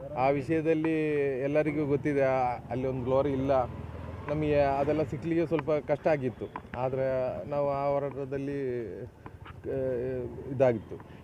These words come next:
ಆಮೇಲೆ ಈಗ ನಾನು ಇರೋದು ಸಾಗರದಲ್ಲಿ ಇರೋದು, ನಾವು ಹುಟ್ಟಿ ಬೆಳೆದಿದ್ದೆಲ್ಲ ಸಾಗರದಲ್ಲಿ, ಸಾ-, ಓದಿದ್ದು ಸಾಗರದಲ್ಲೇ. ನಮ್ಮ ಅಪ್ಪ ಅವರು ಸಾಗರ ಮುನ್ಸಿಪಲ್ ಚೇರ್ಮನ್ ಇದ್ದರು, ಆ, ಕರ್ನಾಟಕ ಮೈನಾರಿಟಿ ಸೆ-,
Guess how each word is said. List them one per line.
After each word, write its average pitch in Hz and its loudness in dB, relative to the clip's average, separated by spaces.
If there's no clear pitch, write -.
ಆಮೇಲೆ 185 6
ಈಗ 170 6
ನಾನು 196 8
ಇರೋದು 175 6
ಸಾಗರದಲ್ಲಿ 147 0
ಇರೋದು, 85 -6
ನಾವು 123 -6
ಹುಟ್ಟಿ 117 -6
ಬೆಳೆದಿದ್ದೆಲ್ಲ 117 -4
ಸಾಗರದಲ್ಲಿ, 101 -8
ಸಾ-, 104 0
ಓದಿದ್ದು 113 0
ಸಾಗರದಲ್ಲೇ. 98 -4
ನಮ್ಮ 110 -4
ಅಪ್ಪ 104 -6
ಅವರು 120 0
ಸಾಗರ 104 -4
ಮುನ್ಸಿಪಲ್ 104 -10
ಚೇರ್ಮನ್ 95 -8
ಇದ್ದರು, 82 -16
ಆ, 101 -8
ಕರ್ನಾಟಕ 104 -4
ಮೈನಾರಿಟಿ 104 -8
ಸೆ-, 101 -12